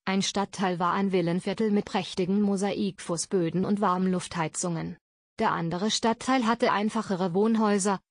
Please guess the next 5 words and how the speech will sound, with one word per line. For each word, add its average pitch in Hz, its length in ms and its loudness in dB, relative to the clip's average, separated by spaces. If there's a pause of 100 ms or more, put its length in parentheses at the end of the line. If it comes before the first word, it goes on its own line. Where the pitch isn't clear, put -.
wahrscheinlich 247 760 2
von 220 240 2
Handwerkern. 185 760 -2 (1040)
Aktivitäten: 202 760 0
Skygarden, 180 760 0